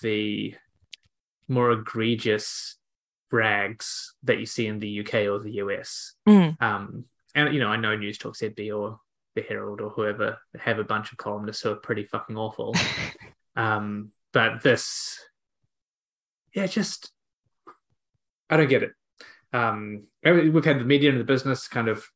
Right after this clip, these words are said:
Speaker 1: try to, um, push this narrative since the beginning of the pandemic in a lot of ways. Um, they have finally won. Um, you know, the, the government has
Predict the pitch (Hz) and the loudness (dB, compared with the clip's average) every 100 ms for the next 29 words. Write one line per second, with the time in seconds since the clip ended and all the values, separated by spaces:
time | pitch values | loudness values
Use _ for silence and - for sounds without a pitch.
0 | _ - 110 107 117 110 110 - _ _ | _ -2 -2 0 0 0 -2 -10 _ _
1 | _ _ _ _ _ _ 120 104 101 110 | _ _ _ _ _ _ 0 0 -2 -8
2 | 117 - _ - - - - - 165 - | -10 -16 _ -20 -20 -20 -20 6 6 8
3 | 123 - 117 113 110 107 - - _ _ | 0 2 6 6 4 0 -4 -20 _ _
4 | _ - 135 117 113 107 107 104 - 110 | _ -2 -2 -2 -2 -2 -4 -8 -8 -4
5 | 104 101 - - _ _ _ _ 120 107 | -4 -4 -10 -16 _ _ _ _ -6 -4
6 | 110 107 165 170 160 - - - _ _ | -6 2 6 6 6 0 -14 -20 _ _
7 | 113 107 104 104 113 _ _ _ _ _ | 0 0 -2 -8 -10 _ _ _ _ _
8 | _ _ _ - _ _ 127 123 120 - | _ _ _ -20 _ _ 2 4 2 4
9 | 131 127 123 117 117 120 120 139 185 160 | 4 4 2 0 2 4 4 2 0 -4
10 | _ _ _ 120 113 110 113 113 113 _ | _ _ _ 0 0 0 -4 -8 -12 _
11 | _ _ _ _ _ _ 131 120 113 117 | _ _ _ _ _ _ 0 2 2 2
12 | 107 113 117 110 117 113 110 101 - - | 2 0 0 0 -4 -2 -2 -2 -4 -8